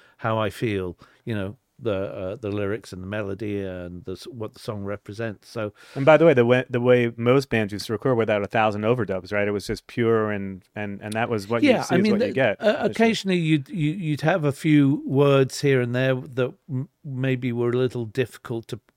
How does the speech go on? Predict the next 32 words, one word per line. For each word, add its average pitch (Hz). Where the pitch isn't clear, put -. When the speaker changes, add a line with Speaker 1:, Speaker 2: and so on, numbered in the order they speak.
Speaker 1:
enunciate. 123
Speaker 2:
Yeah. 120
Speaker 1:
You 139
know, 131
so, 143
a-, 151
and 147
not 151
something 135
you 127
would 127
necessarily 123
sing, 120
uh, 165
all 143
the 113
time 120
or 117
every 117
day. 123
So, 135
you 156
know, 117
you'd, 120
you'd 131
have 180
to 120
do 143
a 117
few 147
runs 127
of, 110